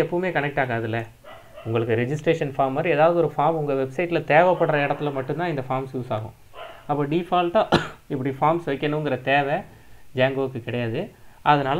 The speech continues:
நம்ம இப்படி ஒரு file create பண்ணணும். Forms அப்படின்னு நமக்கு என்ன வேணுமோ, நான் சும்மா ஃபார்ம்ஸ்னு சொல்றேன், என்ன பேர்ல வேணுமோ நீங்க இப்படி ஒரு ஃபார்ம்ஸ்னு ஒரு file create பண்ண வேண்டியிருக்கும். அவ்வளவுதான். இந்த introduction போதுமா? இதுலேருந்து நம்ம start பண்ண ஆரம்பிப்போமா?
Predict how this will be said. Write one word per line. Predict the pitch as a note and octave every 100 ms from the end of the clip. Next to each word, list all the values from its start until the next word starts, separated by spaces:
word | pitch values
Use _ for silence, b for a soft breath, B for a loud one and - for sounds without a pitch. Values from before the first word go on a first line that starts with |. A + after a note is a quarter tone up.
| G#3+
நம்ம | D3+ C3
இப்படி | B2 A#2+
ஒரு | A#2 A2+
file | C3 E3+ D#3+
create | B2+ A#2 A#2+
பண்ணணும். | - - - - - - - -
Forms | C3 C3+ C3 - - - C3+
அப்படின்னு | A#2 D3 G3
நமக்கு | C3+ E3 D#3+ C3+ D#3
என்ன | F3 D#3+
வேணுமோ, | D3 C#3 F3+ - - -
நான் | A2+ A2
சும்மா | C#3 E3+
ஃபார்ம்ஸ்னு | D#3 D#3 D#3+ D#3
சொல்றேன், | C#3+ C3+ A3 D#3+
என்ன | D#3+ D#3
பேர்ல | D#3 D3+
வேணுமோ | C3+ C3 F3+ G3+ B B B B B
நீங்க | E3+ E3 F#3
இப்படி | D3+ D3+
ஒரு | C3 C3
ஃபார்ம்ஸ்னு | C#3+ D3 - D3+ F3+
ஒரு | B2+
file | C3 C#3+ C#3+
create | C3+ C3+
பண்ண | A#2+ A#2
வேண்டியிருக்கும். | G#2 G#2+ - - - -
அவ்வளவுதான். | A2+ A2 A2 - - - - - - - - - -
இந்த | B2 B2+
introduction | C3 E3 D3+ D3+ C3
போதுமா? | D3 C#3 D#3 D#3 B B B
இதுலேருந்து | D3 C#3+ D3 D#3
நம்ம | D3 C3+
start | D3 C#3+
பண்ண | D3+ C#3+
ஆரம்பிப்போமா? | C#3 C3+ D#3